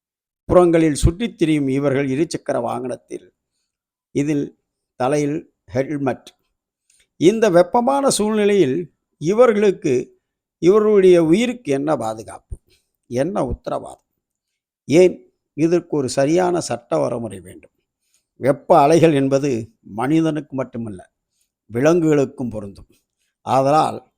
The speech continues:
எதிர்காலத்தில் நாம் நம் சுற்றுப்புறத்தை, சுற்றுச்சூழலை வெப்ப அலையிலிருந்து காக்க நாம் தான் ஒத்துழைக்க வேண்டும்.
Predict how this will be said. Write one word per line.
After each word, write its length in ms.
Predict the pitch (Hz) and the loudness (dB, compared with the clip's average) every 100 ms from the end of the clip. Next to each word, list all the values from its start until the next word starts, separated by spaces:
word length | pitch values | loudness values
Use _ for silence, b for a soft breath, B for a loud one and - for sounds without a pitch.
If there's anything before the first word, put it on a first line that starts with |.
| _ _ _ | _ _ _
எதிர்காலத்தில் 880 | - 139 196 185 170 151 147 147 110 143 - _ _ _ _ - | -4 2 6 6 6 4 0 -4 -6 -10 -18 _ _ _ _ -4
நாம் 320 | 127 135 120 - _ _ _ _ _ _ _ | -2 0 -4 -12 _ _ _ _ _ _ _
நம் 200 | 131 143 | -2 0
சுற்றுப்புறத்தை, 680 | - 147 196 190 151 139 127 123 - _ _ - | -2 -4 -4 0 0 0 -4 -6 -10 _ _ -10
சுற்றுச்சூழலை 920 | 175 - 214 208 - 175 160 135 131 - _ _ _ | -8 -6 -10 -10 -2 0 2 0 -2 -6 _ _ _
வெப்ப 320 | 127 147 - 226 170 | -4 -4 0 2 4
அலையிலிருந்து 1700 | 139 160 196 190 _ _ _ _ _ _ _ _ _ 160 147 143 156 | 4 4 4 2 _ _ _ _ _ _ _ _ _ 0 0 0 -2
காக்க 420 | - 117 147 - - 185 - _ b b _ - | -2 -2 -2 -2 -4 -4 -6 _ b b _ -6
நாம் 240 | 131 139 143 _ _ | -2 -2 -4 _ _
தான் 260 | 131 147 190 - _ - | -2 0 0 -6 _ -16
ஒத்துழைக்க 500 | 117 - 139 120 107 | -8 -4 -4 -4 -10
வேண்டும். 300 | 104 80 _ | -18 -20 _